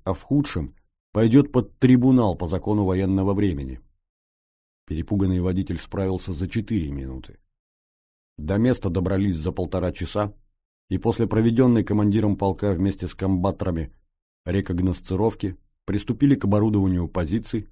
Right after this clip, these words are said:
благо пересеченная местность и вплотную прилегавшая к шоссе лесопосадка позволяли без особых проблем замаскировать орудия. Меньше всех повезло третьей батарее, которой пришлось окапываться на открытом месте, но уж больно оное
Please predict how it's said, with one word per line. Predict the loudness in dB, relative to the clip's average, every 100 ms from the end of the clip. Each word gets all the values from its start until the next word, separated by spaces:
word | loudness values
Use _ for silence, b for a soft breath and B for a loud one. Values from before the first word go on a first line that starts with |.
| _ _ _
благо | -2 0 2 0
пересеченная | 0 -4 -4 0 2 2
местность | 2 0 -2 -6 -6
и |
вплотную | -6 -6 -2 0 0
прилегавшая | 0 -2 0 -2 -2 -6
к | -6
шоссе | -6 -6 -4
лесопосадка | -4 -6 -6 -8 -4 -4 -4 -12 -12 _ _ _
позволяли | -8 0 2 4 4
без | 2 0
особых | 0 0 0 0
проблем | 0 2 2 2
замаскировать | 0 -4 -4 -4 -4 -4
орудия. | -4 -6 -6 -10 -14 _ _ _ _ _ _ _ _ _ _ _ _ _
Меньше | 6 6 6
всех | 4 2
повезло | 4 4 4 4
третьей | 4 2 2
батарее, | 0 2 2 2 2 0
которой | -2 -6 -6
пришлось | -4 -4 -2 -2
окапываться | -2 -2 -2 -2 -2 -4
на | -4
открытом | -4 -2 -2 0
месте, | 0 2 0 -2 -6 -6 -10 _ _
но | -4
уж | -2
больно | 0 0 2 0 -2
оное | -2 0 2 0 -4